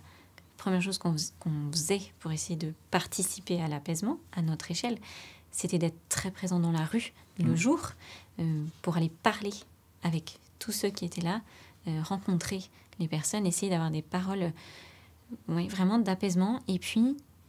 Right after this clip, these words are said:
Speaker 1: notamment, le, le, le, le, il y a un matin, on s'est réveillé, le, le, l'espace, on va dire, de jeu, le City Stade, au cœur de la cité,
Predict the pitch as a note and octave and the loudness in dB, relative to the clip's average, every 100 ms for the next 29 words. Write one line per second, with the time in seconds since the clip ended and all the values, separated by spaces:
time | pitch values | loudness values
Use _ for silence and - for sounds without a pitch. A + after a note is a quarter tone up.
0 | - - - - - - - - _ - | -20 -20 -20 -20 -20 -20 -20 -20 _ -20
1 | - - - - - - - G3 F#3+ F#3 | -20 -20 -20 -20 -16 -4 0 2 2 2
2 | G#3+ A#3+ E3+ - F3 - E3 - D#3+ D#3+ | 2 2 0 -2 -4 -2 -2 -2 -2 -2
3 | D#3+ E3 - G3+ F3+ G#3 G#3+ G3+ E3+ E3 | -2 -2 0 0 0 -2 -2 0 0 0
4 | A3 G#3+ D#3+ - - - - - - E3+ | 0 -2 -4 -8 -18 -18 -20 -16 -4 0
5 | D#3+ D#3 D3+ D#3+ D#3+ - - - - - | 0 0 0 -2 -8 -18 -12 -6 -6 -8
6 | - - F3+ F3+ - G#3+ - - A3+ E3+ | -18 -2 0 2 2 2 0 -2 -2 0
7 | E3+ F#3+ E3+ D#3 E3 E3 G3 E3+ D#3 F3+ | 0 0 0 2 2 2 2 0 0 -2
8 | - - - G3+ F#3 E3 G#3 F3 E3+ G3+ | -4 -6 -2 -2 0 -2 -4 -4 -2 -2
9 | F3+ E3+ E3 - B3+ | 0 -2 -4 -4 -6